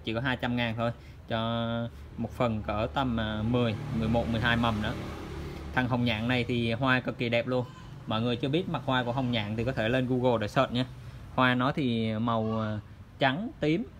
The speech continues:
đó, rất là đẹp và đặc biệt là cái hương thơm cực kỳ thơm luôn. À, thằng hồng nhạn này thì hoa nó màu hồng nhé, nhé mọi người, nó khác với thằng hoàng nhạn. Nhưng mà về độ thơm thì cũng, à, một chín một mười.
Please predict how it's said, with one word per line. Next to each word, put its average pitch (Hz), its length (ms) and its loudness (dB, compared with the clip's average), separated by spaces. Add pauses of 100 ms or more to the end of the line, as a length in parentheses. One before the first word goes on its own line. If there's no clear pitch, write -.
đó, - 80 -8 (160)
rất 156 140 -2
là 160 80 -2
đẹp 117 240 4
và 117 180 2
đặc 117 140 0
biệt 127 200 0
là 113 160 4
cái 127 100 2
hương 131 200 2
thơm 131 240 2
cực - 180 -2
kỳ 117 120 0
thơm 131 240 4
luôn. 123 140 4 (1900)
À, 123 300 4
thằng 131 120 2
hồng 135 180 4
nhạn 113 260 2
này 123 160 4
thì 123 140 0
hoa 135 280 2
nó 143 100 -2
màu 151 140 2
hồng 131 240 2
nhé, 135 360 -2
nhé 139 140 0
mọi 120 140 -2
người, 113 160 0
nó 127 120 -4
khác 170 180 -2
với 165 100 -4
thằng 151 180 -4
hoàng 113 200 0
nhạn. 101 160 -4 (640)
Nhưng 127 160 0
mà 117 180 2
về 120 260 2
độ 107 140 0
thơm 123 280 4
thì 117 100 -2
cũng, 117 380 -2
à, 135 140 2
một 123 220 -2
chín 139 140 -2
một 165 120 -4
mười. 113 260 2